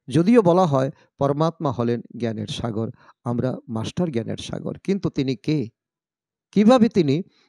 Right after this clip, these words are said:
জাদুঘর হন, সেসব কথা দুনিয়ার কেউ জানে না। আগে তোমরাও জানতে না, তোমরাও মায়ার মুরিদ ছিলে। এখন বাবা এসে তোমাদেরকে দেবতায় পরিণত করেন।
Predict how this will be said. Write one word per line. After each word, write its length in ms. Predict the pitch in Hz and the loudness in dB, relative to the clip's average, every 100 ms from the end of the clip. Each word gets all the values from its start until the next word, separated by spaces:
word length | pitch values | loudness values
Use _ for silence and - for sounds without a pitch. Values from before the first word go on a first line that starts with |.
| _ 123 | _ -6
জাদুঘর 500 | 113 110 143 143 139 | -2 0 2 2 0
হন, 260 | 131 127 - _ _ _ - | -2 -4 -8 _ _ _ -4
সেসব 300 | 202 - 233 | -2 0 -2
কথা 240 | - - 196 | -4 -4 -2
দুনিয়ার 400 | 120 110 107 104 | -2 -2 -4 -6
কেউ 300 | - 123 101 | -4 -4 -4
জানে 240 | 107 110 | -6 -8
না। 160 | - - _ _ | -10 -16 _ _
আগে 260 | 117 117 110 | -8 -6 -6
তোমরাও 420 | - 110 117 139 | -4 -2 0 0
জানতে 400 | 123 127 127 127 | 0 -2 -2 -6
না, 180 | 120 127 _ _ _ _ - | -6 -8 _ _ _ _ -2
তোমরাও 320 | 147 165 180 | 0 2 2
মায়ার 400 | 160 123 127 120 | 2 0 0 0
মুরিদ 340 | 107 110 139 - | -2 0 0 -2
ছিলে। 340 | - - - - _ _ _ _ - | -6 -6 -8 -12 _ _ _ _ -8
এখন 380 | 113 120 107 | -4 -4 -4
বাবা 280 | 98 110 135 | -4 -2 0
এসে 400 | 113 - 117 113 - _ _ | -2 -4 -6 -6 -8 _ _
তোমাদেরকে 460 | 113 110 104 117 110 | -6 -4 -6 -8 -6
দেবতায় 480 | 110 104 110 123 | -6 -6 -4 -6
পরিণত 420 | 117 123 120 113 120 | -6 -8 -8 -8 -10
করেন। 380 | 113 113 117 | -8 -8 -8